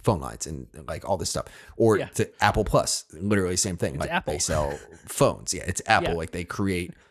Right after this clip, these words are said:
Speaker 1: physical stuff. And, um, you know, Disney to a degree too. It's like Disney has this huge history of filmmaking and things like that, but also, you know, Bob, uh, what's his name now?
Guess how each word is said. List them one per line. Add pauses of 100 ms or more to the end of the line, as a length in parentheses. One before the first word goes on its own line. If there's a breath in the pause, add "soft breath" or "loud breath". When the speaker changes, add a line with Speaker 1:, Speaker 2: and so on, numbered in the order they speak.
(100)
Speaker 1:
physical
stuff. (680 loud breath)
And,
um, (180)
you
know,
Disney
to
a
degree
too.
It's
like
Disney
has
this
huge
history
of
filmmaking
and
things
like
that,
but
also, (420 loud breath)
you
know,
Bob, (540)
uh,
what's
his
name
now?